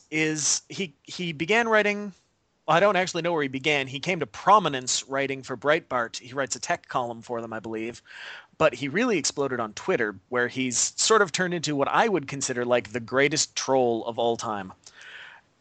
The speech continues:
And he's very,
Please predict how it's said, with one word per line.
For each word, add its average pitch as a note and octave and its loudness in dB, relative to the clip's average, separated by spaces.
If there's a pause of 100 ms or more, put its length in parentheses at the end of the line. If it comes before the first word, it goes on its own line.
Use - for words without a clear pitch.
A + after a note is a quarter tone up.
(160)
And D3 2 (200)
he's - 0 (220)
very, A#3 2